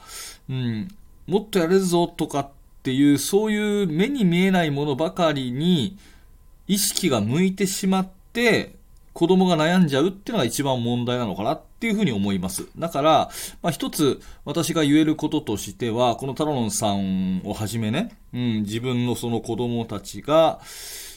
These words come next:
どうも自信がなさそうに見える、遠慮してるように見えるということであれば、その遠慮っていうキーワードを封印してみるってことが一番いいんじゃないかなと思います。はい。そうじゃなくて、ね、えー、最初の三歩ダッシュしてみようとかね、例えばね、あの、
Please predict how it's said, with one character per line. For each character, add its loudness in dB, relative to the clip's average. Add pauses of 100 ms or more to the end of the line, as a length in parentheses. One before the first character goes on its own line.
(120)
ど 8
う 6
も 0
自 -6
信 -2
が -6
な -4
さ -2
そ -4
う -2
に 0
見 0
え 0
る、 -10 (200)
遠 0
慮 0
し -2
て 0
る 4
よ 6
う 0
に 0
見 0
え 0
る -8
と 4
い 8
う 4
こ -2
と 0
で -6
あ -4
れ -4
ば、 -2
そ -4
の -4
遠 2
慮 -2
っ -14
て -4
い 2
う -4
キ -2
ー 2
ワ 0
ー -6
ド 2
を 2
封 -2
印 4
し 0
て -2
み 0
る 6
っ -2
て -10
こ -6
と -6
が -2
一 -6
番 -4
い -4
い -6
ん -6
じ -6
ゃ -4
な -4
い -10
か -10
な -4
と -8
思 -8
い -12
ま -14
す。 -16
は -4
い。 -10 (260)
そ 0
う 4
じ -2
ゃ -4
な -2
く -8
て、 -2 (120)
ね、 -2 (340)
え 2
ー、 2
最 2
初 0
の 2
三 0
歩 0
ダ 2
ッ -2
シ 0
ュ 0
し -2
て -2
み 0
よ -2
う -6
と -10
か -8
ね、 -4
例 -6
え -2
ば -4
ね、 -2
あ 0
の、 0